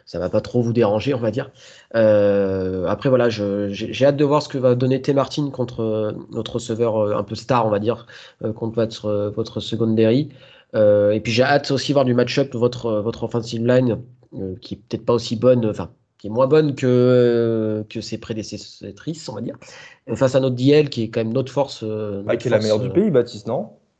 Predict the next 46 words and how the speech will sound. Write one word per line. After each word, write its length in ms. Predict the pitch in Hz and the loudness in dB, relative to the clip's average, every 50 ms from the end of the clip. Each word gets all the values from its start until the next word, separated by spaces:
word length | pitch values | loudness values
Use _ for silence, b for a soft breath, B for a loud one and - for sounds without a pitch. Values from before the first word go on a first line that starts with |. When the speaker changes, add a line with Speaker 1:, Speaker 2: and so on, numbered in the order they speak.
| _ _ _ _ _ _ _ | _ _ _ _ _ _ _
Speaker 1:
ah, 100 | - 110 | -2 0
Speaker 2:
En, 80 | 113 113 | 0 0
Speaker 1:
peut-être 120 | 110 101 | 0 0
Speaker 2:
en 20 | 123 | 0
Speaker 1:
pas 180 | 120 117 117 113 | 0 2 2 2
Speaker 2:
nombre 100 | 113 113 | 0 0
de 80 | 120 120 | 0 -2
sacs 480 | 113 - - 139 139 143 139 139 - | -4 -2 2 4 6 6 6 4 2
et 80 | 170 143 | -2 -2
de 300 | 113 107 104 104 107 104 | -2 -2 -4 -4 -4 -2
plaquages 380 | 101 113 104 104 107 110 110 - | -2 -2 0 0 0 -2 -4 -6
pour 120 | - - | -10 -4
perte. 260 | - 107 - - - _ _ _ _ _ _ _ _ _ _ _ _ _ | -4 -4 -4 -4 -10 _ _ _ _ _ _ _ _ _ _ _ _ _
Speaker 1:
Peut-être 260 | - 139 131 160 160 | -4 0 2 2 4
pas, 140 | 160 180 160 147 131 - - _ | 4 2 2 2 -2 -8 -8 _
alors, 240 | 151 131 - - - _ | -4 -4 -4 -4 -8 _
peut-être 240 | - 131 139 156 156 | -8 -4 -4 -2 0
pas 120 | 170 165 | 0 0
la 260 | 143 139 147 160 160 165 | 0 2 0 0 2 2
meilleure 220 | 160 160 160 151 | 2 0 0 0
du 100 | 147 139 | -2 -4
pays, 400 | - 151 147 156 170 175 185 202 | -4 -4 -4 -2 -4 -4 -6 -6
Speaker 2:
Je 80 | - - | -6 -4
crois, 160 | 123 240 220 | -2 0 0
Speaker 1:
mais 40 | 208 | 0
en 40 | - | 0
Speaker 2:
hein. 40 | 196 | 0
Speaker 1:
tout 120 | 190 135 | -4 -6
cas, 440 | 123 - 147 147 156 156 - - _ _ _ _ _ _ _ - | -4 -2 0 0 0 -2 -4 -10 _ _ _ _ _ _ _ -12
en, 80 | 123 | -10
en, 220 | 127 - - 117 - - | -10 -10 -12 -14 -10 -4
l'une 280 | 175 147 170 196 190 | 0 0 2 2 4
des 100 | 165 175 | 2 2
meilleures, 540 | 165 156 147 139 143 147 160 175 175 - - 139 | 2 2 2 2 2 2 2 2 0 -2 -4 -4
et 140 | 131 123 | -4 -4
n-, 500 | 120 123 127 127 127 123 127 143 131 123 | -2 0 0 0 -2 -2 -4 -6 -6 -4
notamment 480 | 120 127 127 127 139 131 135 139 139 135 | -2 -2 0 2 2 2 2 2 2 2
avec 300 | 123 117 117 113 113 - | 2 2 2 0 -2 -4
le, 120 | 120 110 | -6 -4
le 120 | 107 113 113 | -4 -4 -4
duo 180 | 110 123 135 | -4 -4 -4
de 60 | 131 120 | -2 0
defensive 480 | 123 120 123 127 120 120 - 127 120 - | -2 0 0 -2 -2 -4 -6 -8 -4 0
end 120 | 131 127 | 2 2
Brock 320 | 123 120 107 117 127 127 131 | 2 2 2 0 0 2 0
Martin, 400 | 131 123 - - - 143 135 | -2 -4 -4 -4 -4 -4 -4